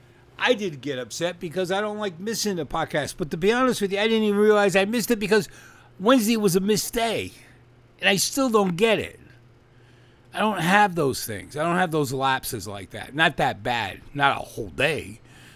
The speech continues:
I mean, I might remember later in the day or something, like in the afternoon, say, "Oh, yeah, I gotta do the podcast." That, that didn't even happen. I wasn't even thinking it was Wednesday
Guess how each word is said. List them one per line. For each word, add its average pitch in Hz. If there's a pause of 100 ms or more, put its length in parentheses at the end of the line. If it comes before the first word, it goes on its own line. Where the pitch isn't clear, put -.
(140)
I -
mean, 156
I 160
might 165
remember 123
later 113
in 95
the 98
day 98
or 92
something, 117 (220)
like 107
in 104
the 98
afternoon, 123
say, -
"Oh, 156
yeah, 147
I 95
gotta 120
do 117
the 101
podcast." 143
That, -
that 202
didn't 202
even 131
happen. 185
I 139
wasn't 196
even 175
thinking 190
it 196
was 185
Wednesday 196